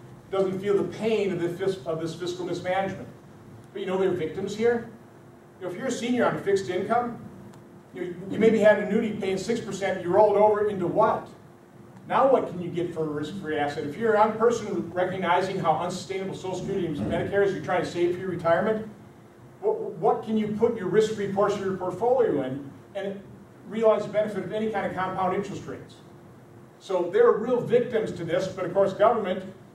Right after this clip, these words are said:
doesn't want to feel the pain of its mi-, fiscal mismanagement, so we've been keeping interest rates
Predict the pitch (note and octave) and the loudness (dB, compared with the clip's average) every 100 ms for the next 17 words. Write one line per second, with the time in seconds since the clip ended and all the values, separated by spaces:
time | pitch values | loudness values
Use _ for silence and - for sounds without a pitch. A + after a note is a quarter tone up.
0 | - - F3 F3+ F#3+ G3 G3 G#3+ G#3 G#3+ | -20 -2 -2 4 2 2 2 4 4 2
1 | A3+ G#3 - C3+ D#3 D#3 F3 F3 E3+ D#3 | 2 2 -2 -6 -8 -10 -8 -8 -6 -6
2 | C#3+ D#3 D#3+ E3 E3+ D#3 D3+ E3+ G#3+ G#3+ | -6 -4 -4 -4 -6 -6 -6 0 0 0
3 | G#3 G3 F#3+ G3 F#3+ - F#3 | -4 -8 -8 -8 -10 -8 -8